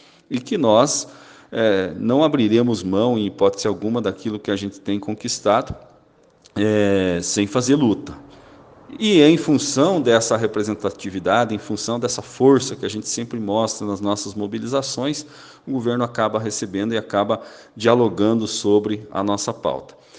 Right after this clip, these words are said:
Então, eu trago essas, essas informações para o conjunto dos nossos agricultores e agricultoras familiares para dizer que, independente de,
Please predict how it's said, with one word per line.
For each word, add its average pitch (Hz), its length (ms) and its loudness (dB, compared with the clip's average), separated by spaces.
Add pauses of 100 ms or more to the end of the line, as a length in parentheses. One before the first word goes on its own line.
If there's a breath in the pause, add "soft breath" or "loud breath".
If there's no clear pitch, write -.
(160 loud breath)
Então, 240 180 0
eu 233 60 -2
trago 170 400 0
essas, 131 400 0
essas 117 300 -2
informações 117 800 -2
para - 120 -10
o - 20 -6
conjunto 110 480 -4
dos 101 320 -2
nossos 101 340 -2
agricultores 98 680 0
e - 20 -2
agricultoras 92 600 -4
familiares 110 640 -2 (460 loud breath)
para 156 200 4
dizer 151 400 0
que, 180 160 -6
independente 165 800 0
de, 101 400 -2